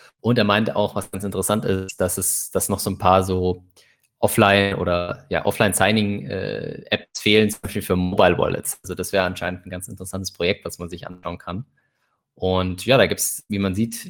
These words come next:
gibt's dort auch die Möglichkeit, von der Human Rights Foundation Grants zu bekommen, also null Komma zwei fünf Bitcoin. Ja, da reden wir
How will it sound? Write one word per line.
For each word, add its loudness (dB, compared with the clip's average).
gibt's -4
dort 4
auch 2
die -6
Möglichkeit, -2
von -8
der -4
Human -4
Rights 2
Foundation -4
Grants 2
zu -20
bekommen, 4
also 2
null -2
Komma -4
zwei 0
fünf -8
Bitcoin. 4
Ja, 6
da 4
reden 2
wir 2